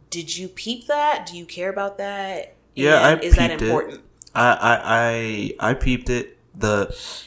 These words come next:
Speaker 2: the thing that what became, was super obvious to me or evident, just in my opinion,
Speaker 1: Oh, and I'm
Speaker 2: was
Speaker 1: sorry. Her name is Lotto, not,
Speaker 2: Yeah, Lotto,
Speaker 1: not
Speaker 2: Lo-,
Speaker 1: Mulatto.
Speaker 2: Lotto, because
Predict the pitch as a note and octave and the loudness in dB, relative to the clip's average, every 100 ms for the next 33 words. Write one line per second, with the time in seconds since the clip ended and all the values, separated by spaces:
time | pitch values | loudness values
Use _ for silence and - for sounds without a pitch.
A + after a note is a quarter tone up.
0 | - A2+ - E3+ G3+ D#3 B2+ G#2+ - A2 | -4 -2 2 4 6 6 6 6 0 -2
1 | G#2+ G#2+ G#2 G#2 A2+ G#2 F#2+ G#2 F#2+ - | -2 -2 -6 -2 0 -2 -2 -2 -2 0
2 | B2 A2+ G2+ F#2 G2+ G2+ F#2+ - G2 G2 | 0 6 6 8 4 2 -4 -4 -4 -2
3 | F#2+ F#2+ - G2 F#2 F#2+ G2 G2 F#2+ F#2 | -4 -8 -6 -2 -2 -2 -2 -2 -2 -4
4 | - - F#2+ - - - F#2+ F#2+ F#2+ F2+ | -8 -8 -6 -6 -10 -8 -2 0 0 0
5 | - F#2 F2+ F2+ C4+ C4 A3+ A3 A3+ F#3+ | -2 -2 -2 2 4 6 4 4 4 4
6 | F#3+ A3+ A#3 - E3+ F3 F3 D#3+ B2+ C#3 | 2 2 2 0 2 4 4 2 -2 -8
7 | - D3+ F#3 F#3 - A2+ - A3+ G#3+ G#3 | -10 6 8 8 6 6 8 10 10 10
8 | G3 G3+ G3+ B2+ C3 A2+ G2+ G2 - G#2 | 10 6 10 12 12 10 4 2 -2 -8
9 | G2+ G#2+ G2+ | -2 -2 2